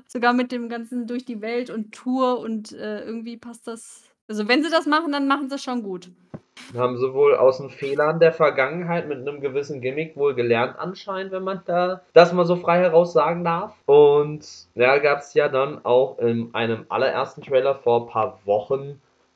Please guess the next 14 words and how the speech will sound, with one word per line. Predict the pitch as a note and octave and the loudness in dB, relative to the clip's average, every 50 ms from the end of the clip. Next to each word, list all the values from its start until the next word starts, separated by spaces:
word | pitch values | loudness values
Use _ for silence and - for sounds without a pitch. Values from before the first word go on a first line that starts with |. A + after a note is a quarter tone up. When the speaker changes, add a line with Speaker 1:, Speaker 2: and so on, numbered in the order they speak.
| _ - | _ -2
Speaker 2:
gab's | A#2+ A#2 A#2+ B2 - - - | 0 2 2 0 -2 -2 0
dann | - C3 C3 C3 B2+ B2 | 2 2 2 0 -2 -2
ja | B2 A#2+ A#2 A#2+ A#2+ - | -2 0 0 0 -2 0
auch | - G#2 A2 A#2 A#2 | 0 0 0 0 0
schon | - - A#2+ A2+ A2+ A#2 | -4 -6 -6 -6 -6 -6
die | A2+ A2+ A2+ - | -6 -6 -6 -4
ersten | - F#2+ G2+ G#2 A2 A2+ - - - - F#2 G#2+ A2 G#2 - _ _ _ _ _ _ _ _ - | -2 -2 -2 -2 -6 -8 -12 -20 -20 -18 -16 -16 -16 -18 -20 _ _ _ _ _ _ _ _ -4
Koordinaten | - C3 A#2+ - - A2 A2 A2 G#2+ G#2 G#2 G#2 G#2 A2+ A#2 A2+ - C3+ C#3+ D3 C3+ | 0 2 4 4 6 6 4 4 2 -2 -4 -2 -2 0 0 -2 -4 -6 -10 -6 -2
ganz | A#2+ A#2 A#2 A#2+ A#2+ - - - - _ - | 0 0 0 -2 -6 -10 -18 -20 -20 _ -4
oben | A#2 B2+ B2+ B2+ B2+ - | -2 -2 -2 -2 -4 -8
in | - A2+ A#2 | -6 -4 -2
der | A2+ - - | -2 0 0
Ecke | A#2 A#2 - A#2+ - | -2 -4 -4 -8 -6
eingeblendet. | - A2 B2 C3+ D3+ E3 E3+ C#3+ C#3+ C#3+ D3 D3+ D#3+ E3 E3 F#3+ - - - - _ | -4 -4 -2 0 2 2 2 2 0 0 0 0 0 0 0 0 0 -2 -6 -20 _